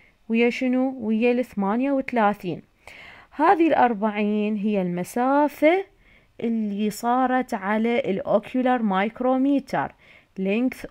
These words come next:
on ocular micrometer،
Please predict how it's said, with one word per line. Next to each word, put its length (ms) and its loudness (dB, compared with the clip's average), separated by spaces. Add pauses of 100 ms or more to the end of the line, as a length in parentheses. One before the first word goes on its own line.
on 360 0 (140)
ocular 500 -2 (120)
micrometer، 920 -2